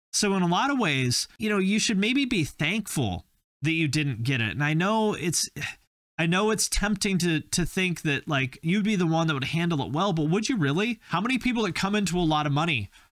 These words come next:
when they're, you know, teenagers 'cause they're athletes or, you know, their parents are rich or something like that, people that come into a lot of money when they're young, they fuck it up, right? Because you don't, you didn't work for it, you don't appreciate it, you don't know what to do with it. So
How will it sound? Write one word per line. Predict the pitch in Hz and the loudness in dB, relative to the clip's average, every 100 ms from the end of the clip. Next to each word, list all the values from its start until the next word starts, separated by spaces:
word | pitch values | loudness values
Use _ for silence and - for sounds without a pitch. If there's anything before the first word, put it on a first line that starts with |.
| - | -4
when | 147 | 0
they're, | 139 139 131 120 | 2 2 2 0
you | 156 | -2
know, | 147 123 | 0 0
teenagers | - 170 147 135 151 131 | 0 0 0 0 0 0
'cause | - 143 | 0 0
they're | 143 - | 0 0
athletes | 127 135 151 131 131 131 139 | -2 -2 -2 0 0 -2 0
or, | 120 113 | 0 -2
you | - 131 | -2 -2
know, | 117 | 0
their | 113 | -2
parents | 113 135 131 127 | -2 -2 0 0
are | 131 | 0
rich | 123 127 - | 0 -2 -2
or | 131 | -2
something | - 123 | 0 0
like | 123 113 | 0 -2
that, | 143 127 - - - - | 0 -2 -4 -14 -18 -6
people | 208 214 | -2 0
that | 202 | -2
come | - 196 | -2 -2
into | 196 180 | 0 2
a | |
lot | 151 147 | 2 2
of | 131 | 0
money | 156 170 | 0 0
when | 123 | 0
they're | 110 110 | 0 0
young, | 120 113 120 - - _ - | 0 0 -2 -6 -20 _ -4
they | 185 | -2
fuck | 226 202 220 | 0 0 2
it | |
up, | 240 196 - - | 0 -2 -6 -10
right? | 143 160 202 - | -2 -2 -2 -2
Because | 175 180 147 | -2 0 0
you | 220 | 0
don't, | 233 - | 0 -2
you | 165 | -2
didn't | 208 185 127 | -2 -2 0
work | 156 165 | 0 -2
for | 190 190 | 0 0
it, | 170 | 2
you | 139 | 0
don't | 151 | 0
appreciate | 123 - 202 - 185 | -2 0 -2 0 0
it, | 185 | 0
you | 135 139 | 0 0
don't | 143 | -2
know | 147 | 0
what | 151 - | -2 0
to | |
do | 120 165 | 0 2
with | 185 185 | 0 0
it. | 190 - | -2 0
So | - 151 | 0 0